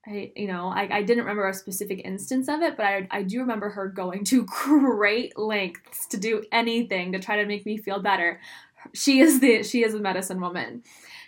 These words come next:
And she's like, "I think I was, like, giving you, sending you Reiki. I just didn't even know." It was like an in-, inner instinct of hers. It wasn't something she had learned or been taught yet,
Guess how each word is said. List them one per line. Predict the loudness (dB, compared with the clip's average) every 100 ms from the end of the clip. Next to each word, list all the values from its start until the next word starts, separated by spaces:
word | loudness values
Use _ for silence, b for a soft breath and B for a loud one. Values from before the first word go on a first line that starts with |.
| _ -2
And | 2 2 0 -2 -8 -12 -14
she's | -12 -10 -8
like, | -8 -8
"I | -12
think | -8 -4 -2 -4 -6 -12 b b b b _ _
I | -2 0
was, | 0 -2 -10 _ _ _ _ _ -10
like, | -8 -4
giving | 2 4 6 6 6
you, | 4 2
sending | -2 -2 2 2
you | 0 -2 -2
Reiki. | 0 0 -2 -8 -10 -8 -10 -12 _ _ 0
I | 4 4
just | 2
didn't | 2 2
even | 2 -2 -2
know." | 0 2
It |
was | 0
like | 0 -2
an | -2 2
in-, | 2 4
inner | 2 4 2
instinct | 0 -4 -2 0 -2 -4 -6 -6 -8
of | -8 -8
hers. | -4 -4 -4 -6 -6
It | -4
wasn't | -4 -4
something | -8 -6 -8
she | -8 -8
had | -6 -4
learned | -4 -4 -4 -4
or | -4 -6 B -8
been | -6
taught | -6 -8 2 4 4 0
yet, | 0 4 4 4